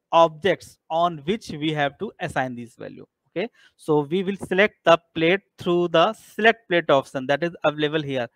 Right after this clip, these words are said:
Okay, so click on the select plate and select all the cylindrical plate through the front view. Pick the plate cursor and select them,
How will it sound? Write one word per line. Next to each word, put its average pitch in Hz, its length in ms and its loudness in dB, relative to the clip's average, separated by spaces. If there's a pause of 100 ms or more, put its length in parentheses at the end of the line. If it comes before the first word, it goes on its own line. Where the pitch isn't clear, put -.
(380)
Okay, 233 240 -6
so - 160 -6
click 175 260 -4
on 160 160 4
the 160 120 -2
select 160 340 -6 (140)
plate 147 340 -4 (460)
and 151 160 -8
select 202 500 -4 (140)
all 220 360 8
the 175 300 2 (3750)
cylindrical 190 600 2
plate 160 340 2 (180)
through 202 280 -2
the 156 200 4 (200)
front 147 320 0
view. 160 400 -4 (100)
Pick - 260 -4
the 160 120 4
plate 151 440 -4
cursor 180 600 0 (460)
and 143 180 -2
select - 480 -6
them, 208 220 -4